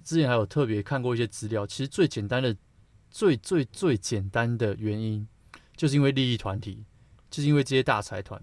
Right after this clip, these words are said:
比如说卖车的跟那个航空业这两个联合起来，就是跟政府游说说：“哎，你不要弄这个高铁，因为你这高铁，比如说你今天加州好了，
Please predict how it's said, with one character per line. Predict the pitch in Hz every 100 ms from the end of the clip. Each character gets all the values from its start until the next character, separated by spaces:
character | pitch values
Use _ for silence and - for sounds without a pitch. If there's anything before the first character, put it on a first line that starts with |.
| -
比 | 117
如 | 113
说 | 135 135 - - _
卖 | 156 120
车 | - 120 110
的 | 101 95 _ _ _ _
跟 | - 127 123 127 - _ _ _ -
那 | 139
个 | 123
航 | 107 107 107
空 | 127 117
业 | 120 104 - - -
这 | 160
两 | 117 98
个 | 95 98 - _
联 | - 117
合 | 113 113
起 | 117 -
来， | 95 92 - _ _
就 | - 127
是 | 127 120 -
跟 | - 123
政 | 123 147 104
府 | 101
游 | 98 98
说 | 107 107
说 | 107 -
：“哎， | 107 104 104
你 | 101
不 | 98
要 | 107
弄 | 117 113
这 | 104
个 | 113
高 | 101 101
铁， | 98 - - - - -
因 |
为 | 160
你 | 120
这 | 135
高 | - 127
铁， | 123 107 95 - _
比 | 113
如 |
说 | 131
你 | 135
今 | 104 123
天 | 127
加 | - 120
州 | 123 123
好 | 107 95
了， | 95